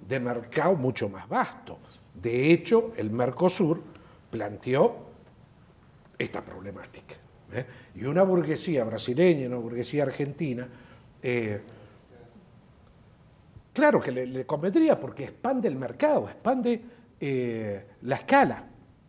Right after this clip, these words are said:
aumenta su escala de producción. Eh, ahora, el tema de la burguesía nacional,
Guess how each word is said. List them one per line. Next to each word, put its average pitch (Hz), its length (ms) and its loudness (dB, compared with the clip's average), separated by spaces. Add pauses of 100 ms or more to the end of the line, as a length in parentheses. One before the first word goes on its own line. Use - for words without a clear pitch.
(160)
aumenta 170 400 -2
su - 140 -10
escala 220 420 0
de 98 120 -12
producción. 104 560 -14 (560)
Eh, 113 280 -8 (1200)
ahora, 147 440 2 (160)
el 135 140 -12
tema 254 220 0
de 214 120 4
la 135 240 -4
burguesía 127 640 -6 (680)
nacional, 123 800 -4